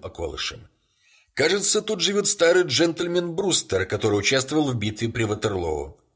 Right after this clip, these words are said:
«Это мой дедушка, сэр», сказала Нора,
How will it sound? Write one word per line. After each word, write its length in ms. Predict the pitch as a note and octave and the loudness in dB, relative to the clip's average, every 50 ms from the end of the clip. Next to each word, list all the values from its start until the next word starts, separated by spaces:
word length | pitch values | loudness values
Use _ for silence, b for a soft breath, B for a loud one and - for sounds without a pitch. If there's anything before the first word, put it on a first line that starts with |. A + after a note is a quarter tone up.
| _ _ _ _ _ _ _ _ _ | _ _ _ _ _ _ _ _ _
«Это 260 | - B2 D3+ D3+ - E3 | -8 -8 -6 -6 -6 -6
мой 140 | E3 F3 | -6 -6
дедушка, 480 | E3+ D#3 D3 B2+ G#2 G2 - - - E2+ | -6 -6 -6 -6 -6 -6 -8 -8 -6 -4
сэр», 340 | - - - F2+ F#2 G2+ - _ _ _ _ _ _ _ _ - | -4 -4 -4 -4 -8 -10 -14 _ _ _ _ _ _ _ _ -8
сказала 420 | - - - G2 F2 F2+ E2+ E2+ | -6 -6 -4 -4 -4 -4 -4 -6
Нора, 380 | E2 G#2+ C#3 C#3+ B2 F2 - | -6 -8 -10 -10 -12 -16 -18